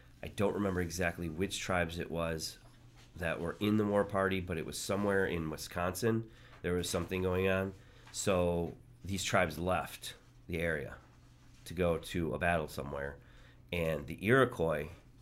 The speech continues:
came in, slaughtered all but two of the Mishlamacanago, um, people. And the only two that survived were, they were hiding, and when they left the island, it was winter.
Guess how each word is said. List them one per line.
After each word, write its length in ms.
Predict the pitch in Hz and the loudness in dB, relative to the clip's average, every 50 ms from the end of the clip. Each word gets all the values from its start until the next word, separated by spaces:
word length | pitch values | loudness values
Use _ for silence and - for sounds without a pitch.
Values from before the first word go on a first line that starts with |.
| - - - - - - - - - - - | -20 -20 -20 -20 -20 -20 -20 -18 -16 -16 -12
came 300 | - - 78 73 73 73 | -6 -4 -4 -4 -2 -4
in, 160 | 73 67 62 - - - - - - - - - - - - - - - - | -4 -6 -6 -10 -14 -20 -20 -20 -20 -20 -20 -20 -20 -20 -20 -20 -20 -14 -8
slaughtered 500 | - - - 98 90 92 87 85 78 - - | -6 -2 0 2 4 4 4 2 -2 -2 2
all 220 | 87 95 101 107 | 4 6 6 6
but 200 | 104 98 85 - - | 6 4 0 -2 -2
two 300 | - - - 98 98 92 | -6 -2 0 2 2 2
of 80 | 87 | 2
the 60 | 76 85 | 0 0
Mishlamacanago, 1080 | 87 85 82 - 90 90 85 82 82 82 - - 85 82 82 85 82 85 85 85 78 78 - - - | -2 -2 -2 -2 -2 -2 0 0 0 -2 -2 -2 -2 -2 0 0 0 0 -2 -2 -4 -6 -12 -10 -6
um, 360 | 82 82 82 78 73 71 69 - - | -4 -2 -2 -4 -4 -6 -12 -12 -6
people. 460 | - 95 90 95 101 98 101 101 - - - - - - - - - - - - | -4 -2 0 2 2 0 0 -2 -8 -18 -20 -20 -20 -20 -20 -20 -20 -20 -14 -8
And 100 | - 82 | -4 2
the 80 | 87 95 | 4 4
only 160 | 101 104 104 | 6 4 4
two 180 | - - 107 | 2 0 -2
that 120 | 95 92 - | -2 -2 -4
survived 460 | - 92 87 87 87 90 87 82 85 | -4 -2 2 2 4 4 2 0 -2
were, 120 | 85 87 | -4 -2
they 120 | 85 90 90 | 0 2 2
were 100 | 85 80 | 2 0
hiding, 580 | - - 87 90 92 92 98 98 95 98 - - | 0 0 2 2 2 2 2 0 0 -2 -4 -4
and 100 | 80 82 | -4 -4
when 120 | 80 80 78 | -2 -2 -2
they 100 | 78 78 | -2 -2
left 320 | 76 82 90 92 90 - | -2 -2 -2 -2 -2 -2
the 120 | 90 87 | -4 -2
island, 400 | 71 76 80 85 90 95 95 95 | 0 0 0 2 2 2 2 0
it 80 | 85 - | 0 -4
was 120 | 73 71 | -6 -6
winter. 500 | 69 73 80 87 82 - 110 107 113 113 | -6 -4 -4 -4 -2 0 0 0 0 -2